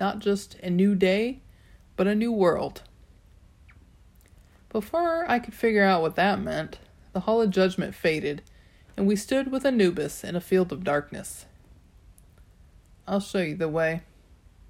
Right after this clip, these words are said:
Anubis said. "It is my job." He ushered us to a space in the darkness that looked no different from any other.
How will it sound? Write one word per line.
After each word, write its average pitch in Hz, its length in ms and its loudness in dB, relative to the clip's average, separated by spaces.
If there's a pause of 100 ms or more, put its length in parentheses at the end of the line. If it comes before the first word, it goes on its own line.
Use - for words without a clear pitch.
(180)
Anubis 160 380 -8
said. 165 320 -8 (1040)
"It 156 140 -6
is 180 240 2
my 127 140 -8
job." 147 500 -2 (2000)
He 208 160 -4
ushered 262 320 -2
us 262 200 0
to 226 240 2
a 208 60 4
space 214 460 -2
in 226 80 -4
the 196 80 0
darkness 165 480 -2
that 185 140 -4
looked 185 360 -4
no 190 220 0
different 196 340 -2
from - 160 -10
any 190 220 0
other. - 300 -4